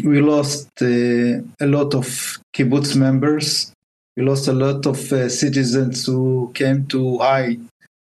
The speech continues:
in his, in, uh, Kibbutz Re'im. And, uh, as well,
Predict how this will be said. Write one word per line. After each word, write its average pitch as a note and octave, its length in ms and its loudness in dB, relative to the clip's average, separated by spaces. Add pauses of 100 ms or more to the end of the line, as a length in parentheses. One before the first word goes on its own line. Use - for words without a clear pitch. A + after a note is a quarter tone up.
in B2+ 120 -2
his, C3 240 0
in, C#3 280 2
uh, B2 760 -2 (240)
Kibbutz C3+ 420 0
Re'im. C#3 560 0 (720)
And, B2+ 460 2
uh, B2+ 360 2 (760)
as B2 280 -2
well, D#3+ 520 0